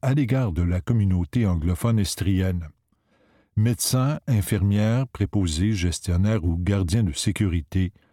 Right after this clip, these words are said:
environ mille cinq cents personnes situées à tous les étages de l'organigramme du Sius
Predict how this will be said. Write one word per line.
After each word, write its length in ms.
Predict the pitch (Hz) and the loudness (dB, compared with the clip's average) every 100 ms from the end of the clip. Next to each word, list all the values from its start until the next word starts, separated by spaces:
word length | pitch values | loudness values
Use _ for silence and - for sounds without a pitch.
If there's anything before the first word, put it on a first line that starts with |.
| _ _ _ _ - | _ _ _ _ 0
environ 460 | 113 117 123 135 | 2 2 2 2
mille 200 | 127 147 | 2 2
cinq 300 | - 127 110 | 0 0 0
cents 160 | - 104 | 0 0
personnes 460 | 101 92 127 123 | 0 0 0 0
situées 480 | 113 120 - 123 127 | 0 -2 0 0 0
à 40 | 90 | -2
tous 220 | - 170 | -2 0
les 340 | 110 90 82 | 2 2 0
étages 520 | 95 - 110 117 110 | -2 0 0 0 0
de 240 | 104 80 90 | 0 0 0
l'organigramme 920 | 90 117 101 101 101 87 92 104 95 | 2 0 0 0 2 2 2 2 0
du 140 | 73 | -2
Sius 480 | 78 - 101 107 - | -4 0 0 0 -4